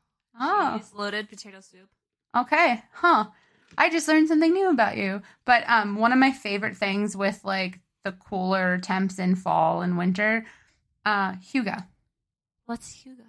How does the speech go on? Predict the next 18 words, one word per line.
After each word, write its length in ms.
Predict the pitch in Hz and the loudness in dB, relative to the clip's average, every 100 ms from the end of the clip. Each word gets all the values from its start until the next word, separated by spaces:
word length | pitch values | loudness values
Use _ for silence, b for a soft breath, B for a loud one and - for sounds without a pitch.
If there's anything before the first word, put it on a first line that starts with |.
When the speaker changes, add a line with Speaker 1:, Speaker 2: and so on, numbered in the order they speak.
| 208 | _
Speaker 1:
So 140 | 240 | 0
that's 240 | 233 233 - | 2 0 -2
the 300 | 247 220 - _ | 0 0 -2 _
H 260 | 226 220 208 | -6 -6 -4
Y 240 | 196 196 | -4 -2
G 180 | 180 196 | -4 -4
G 180 | 190 196 | -4 -6
E 160 | 196 190 | -4 -2
word. 280 | 226 254 247 269 _ _ _ _ _ _ _ _ _ _ _ | -2 0 0 -2 _ _ _ _ _ _ _ _ _ _ _
So 140 | - 240 | 0 6
Speaker 2:
Oh, 220 | - 392 | 6 6
I 240 | - 392 | 4 4
just 200 | 415 415 - | 2 0 4
saw 240 | 381 392 | 6 6
this 240 | 392 - | 4 -4
word 160 | 359 359 | -4 -4
on 100 | 349 | -4
Pinterest. 680 | 359 392 339 226 196 - | -6 -10 -8 -8 -8 -12